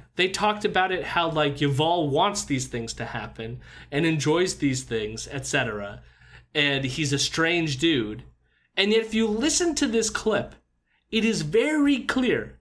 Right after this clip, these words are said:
at least to me, that Yuval is not promoting these things, but actually describes the potential or the overuse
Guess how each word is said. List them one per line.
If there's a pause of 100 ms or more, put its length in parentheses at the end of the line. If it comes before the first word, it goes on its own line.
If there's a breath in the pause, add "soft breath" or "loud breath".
(120)
at
least
to
me, (500)
that
Yuval
is
not
promoting
these
things, (440)
but
actually
describes
the
potential (920)
or
the
overuse